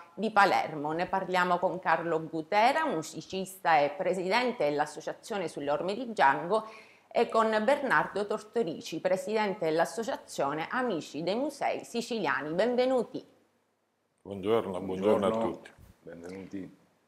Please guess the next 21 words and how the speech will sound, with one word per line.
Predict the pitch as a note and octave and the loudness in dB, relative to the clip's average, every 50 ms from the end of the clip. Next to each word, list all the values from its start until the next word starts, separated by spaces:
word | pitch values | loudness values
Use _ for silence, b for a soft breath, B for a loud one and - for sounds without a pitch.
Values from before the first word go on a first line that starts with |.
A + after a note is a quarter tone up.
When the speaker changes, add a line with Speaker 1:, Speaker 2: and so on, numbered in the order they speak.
| _ _ _ _ _ - | _ _ _ _ _ -2
Speaker 1:
Dunque, | A#3 D#4+ E4 D4 C4+ A#3+ A#3 A#3 | 2 2 2 4 4 2 0 0
tre | B3 B3+ C4 B3+ G#3+ | 2 2 2 2 2
giorni | - C4 C4+ C4+ B3 A#3+ A#3 | 2 2 2 2 2 0 -2
di | G3+ G#3 - | -2 -4 -2
concerti, | - G#3 A3 A3 A3 - C4+ C#4+ D#4 - - - - G3 | -2 -2 -2 -2 0 4 4 4 4 4 0 -10 -10 -8
balli | F3+ F3 F#3+ G#3+ A3 A3 A3 F#3+ F#3 F#3 F3 | -4 4 6 8 10 8 8 6 0 4 6
ed | F3+ F3 E3+ | 6 6 6
eventi | G3+ G3+ A#3 A#3+ B3+ B3+ B3 A#3+ - G3+ F3+ | 4 4 4 4 4 4 0 -2 -4 -6 0
per | - F#3 F#3 | 2 2 2
una | F#3+ G3 G3 F#3+ | 4 0 0 0
festa | - A#3 B3 B3 B3 A#3+ - - - - E3 D#3+ | 2 4 4 4 4 2 -8 -10 -2 0 0 2
della | D#3+ E3 E3+ F3 F3 | 2 0 0 0 -2
musica, | F#3 G#3 A3+ A3 G#3 - - - - E3 | -2 -2 -2 -4 -4 -6 -12 -6 -4 -2
ma | E3 E3+ F3+ | -2 0 0
non | F#3+ G#3 A3+ A#3 A#3 | 0 0 -2 -2 -4
solo, | - - C4 C#4 A#3+ F#3+ | -4 0 2 4 4 4
frutto | F#3 - - A3 - - - F#3 F3+ | 4 2 -4 -8 -8 -6 -4 -4 0
della | F3+ F3+ F3+ F3 F3 D#3+ E3 E3 | 2 2 2 2 2 2 2 0
collaborazione | - G#3 A3 G#3+ G#3+ G#3+ F#3 G#3 G#3+ G#3+ G#3+ - - - - - - G#4 G3 D#3+ - - | 0 0 4 4 4 4 4 2 2 2 2 -2 -8 -6 -4 -2 0 0 0 -2 -4 -4
tra | - F3 E3 E3 | -2 0 0 0
due | F3+ F#3+ F#3+ F#3 E3+ D#3+ - - | 0 0 2 4 4 4 4 2